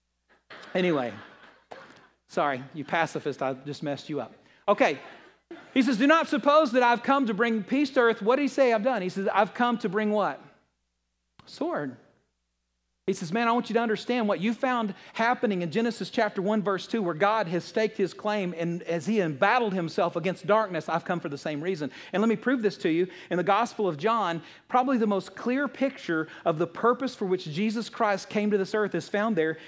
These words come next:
in John chapter one, verse four. Listen to what it says. It says, "In the Word," that's talking about Jesus. And let me show you how it's talking about Jesus. John chapter one, verse one says this. Not in your outline. I'm just gonna say it to you. It says, "In the beginning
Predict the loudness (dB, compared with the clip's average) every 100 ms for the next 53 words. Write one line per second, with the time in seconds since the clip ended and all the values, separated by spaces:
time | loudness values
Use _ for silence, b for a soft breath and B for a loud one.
0 | B -4 0 2 2 2 0 0 -2 0
1 | 0 -2 B B 0 2 2 -2 0 2
2 | 4 4 2 0 0 0 -2 0 0 -2
3 | -8 -16 _ _ _ -4 -2 2 2 2
4 | 2 4 4 4 0 0 0 0 -2 -2
5 | -2 -4 -6 -6 -6 -6 -4 -2 -4 -6
6 | -8 -8 -10 -14 -16 -8 -2 -2 0 0
7 | 0 -4 -4 -4 -6 -8 -6 -6 -6 -8
8 | -6 -4 -4 -6 -10 -12 -10 -10 -10 -12
9 | -16 b b b b -4 -2 -2 -4 -2
10 | -2 0 0 0 0 -4 -6